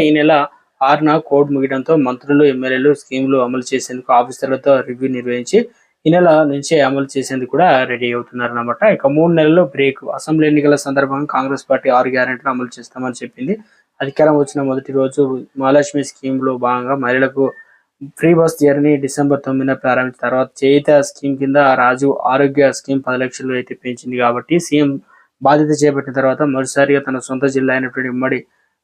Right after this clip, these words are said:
ఆ, జిల్లాలో కొడంగల్ నియోజకవర్గంలో కోసిగ్గాల్లో ఇరవై ఒకటిన సీఎం అయితే వీటిని అయితే ప్రారంభించి అభివృద్ధి పనులు శంకుస్థాపన కూడా చేయడం జరిగింది. తర్వాత మనకు ఐదు వందల రూపాయలు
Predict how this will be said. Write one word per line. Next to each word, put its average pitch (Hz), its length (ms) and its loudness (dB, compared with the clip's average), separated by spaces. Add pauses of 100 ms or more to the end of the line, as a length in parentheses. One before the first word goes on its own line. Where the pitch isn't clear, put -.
ఆ, 123 40 0
జిల్లాలో 151 520 4
కొడంగల్ 143 500 2
నియోజకవర్గంలో 135 560 -2
కోసిగ్గాల్లో 135 640 -2
ఇరవై 139 280 2
ఒకటిన 131 420 -4
సీఎం 127 340 -6
అయితే 123 220 -4
వీటిని 123 320 -6
అయితే 123 120 -6
ప్రారంభించి 127 580 -2
అభివృద్ధి 120 320 -4 (360)
పనులు 143 140 4
శంకుస్థాపన 131 600 -2
కూడా 127 140 -2
చేయడం 123 340 -8
జరిగింది. 123 380 -4
తర్వాత 151 440 4
మనకు 147 540 0 (400)
ఐదు 139 160 4
వందల 151 220 4
రూపాయలు 143 720 2